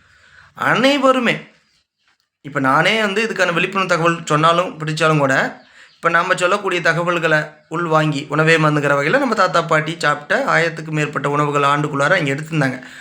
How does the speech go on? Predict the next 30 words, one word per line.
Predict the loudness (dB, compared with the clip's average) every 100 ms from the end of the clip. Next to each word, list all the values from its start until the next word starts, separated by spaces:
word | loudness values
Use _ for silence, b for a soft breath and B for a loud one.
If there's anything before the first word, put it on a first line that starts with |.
| B
அதுல | -4 0 2
ஒரு | 2
ஐம்பது | 0 0 0
உணவுகளா | 0 2 0
இன்னைக்கு | 0 -6
சுருக்கி | -8 -10 -6
நம்ம | -2 2
வாழ்ந்துட்டு | 0 0 -2
இருக்கிறோங்க. | 0 2 2
அதுவும் | 2
ஹைபிரிட்டா | 2 0 0 2
வாழ்ந்துட்டு | 2 0 -2
இருக்கிறோங்கன்னு | -4 -4 -2
சொல்லி | -2
அதுக்கு | -2 -2 0
அறிவுரை | 0 0 -4 -6 -4
சொல்லி | -2 -2 -4 -10 B B B B
ஆர்கானிக் | 0 2 4 2 0 0
லைஃப் | -2 -2
ஸ்டைலுக்குள்ள | -6 -2 0 0
கொண்டு | 0 0
போனாலுமே | 2 2 2 0 -4
கூட, | -2 0 -2 -4 B B B B B
இங்க | -2 2 4
போனா | 4 4 4
நல்லாவுமா, | 4 2 2 2
அங்க | 0 0
போனா | 2 4 4
நல்லாவுமான்னு | 4 4 2 0
மத்தவங்க | 0 0 0 -2